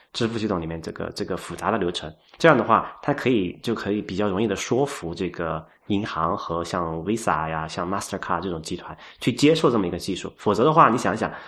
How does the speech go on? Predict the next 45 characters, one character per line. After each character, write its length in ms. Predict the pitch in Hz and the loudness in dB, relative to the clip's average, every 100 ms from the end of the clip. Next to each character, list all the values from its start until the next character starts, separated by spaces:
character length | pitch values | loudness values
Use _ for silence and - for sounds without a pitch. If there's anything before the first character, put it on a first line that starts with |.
| - - | -18 -2
如 80 | 131 | 2
果 80 | 127 | 4
苹 80 | 131 | 4
果 100 | 120 | 2
自 120 | 139 | 2
己 80 | 101 | 0
去 120 | 104 | 0
做 200 | 131 107 | 2 2
这 100 | 98 | 2
个 60 | |
清 200 | 95 - | 0 0
算 160 | 131 127 | 2 2
的 80 | 92 | 0
话， 200 | 90 - | -4 -6
它 80 | 127 | -4
等 160 | 90 | -2
于 60 | 90 | -2
是 280 | 113 117 - - - _ _ | 0 -2 -2 -10 -20 _ _
和 380 | - 95 95 101 | -8 -2 0 2
这 160 | 113 | 0
个 400 | - - 87 80 - _ _ _ _ - - | 0 -2 -2 -2 -8 _ _ _ _ -16 -4
像 420 | 107 101 92 87 | 0 0 0 2
Visa、 320 | 113 113 87 | 2 2 2
Master， 360 | 95 107 - 85 | 2 -2 -4 -4
还 140 | 98 | -2
有 60 | 92 | -2
像 160 | 95 | -2
中 120 | 90 113 | -2 0
国 100 | 98 | 0
的 80 | |
就 80 | 98 | -2
是 80 | 92 | -2
银 220 | 87 98 | -2 -2
联 180 | 95 85 | -2 -2
这 80 | 107 | -2
种， 240 | 92 80 - | -2 -4 -4
这 120 | 117 | -2
种， 260 | 92 80 80 | -2 -4 -8
这 160 | 113 | -6
种 100 | 95 | -4
银-， 220 | 85 87 101 - | -4 -6 -10 -10
这 120 | 101 | -8
种 200 | 92 104 | -6 -2
金 160 | 120 | 0
融， 220 | 120 101 | 2 0